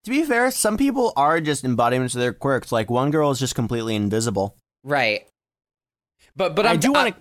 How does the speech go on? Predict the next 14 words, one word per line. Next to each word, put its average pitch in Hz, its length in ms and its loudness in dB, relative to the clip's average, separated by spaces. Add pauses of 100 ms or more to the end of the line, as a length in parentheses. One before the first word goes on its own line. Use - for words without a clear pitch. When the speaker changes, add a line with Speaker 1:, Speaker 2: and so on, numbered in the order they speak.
Speaker 2:
but 185 220 0
I'm 226 120 0
talking 226 360 0
in 190 100 2
more 151 260 2
of, 139 140 0
like, 139 220 0
a, 120 400 0
like, 120 260 -4
a, 107 480 -2
like, 120 220 -4
an 117 100 -8
anthropomorphic 113 1500 -4 (1040)
sense, - 800 -2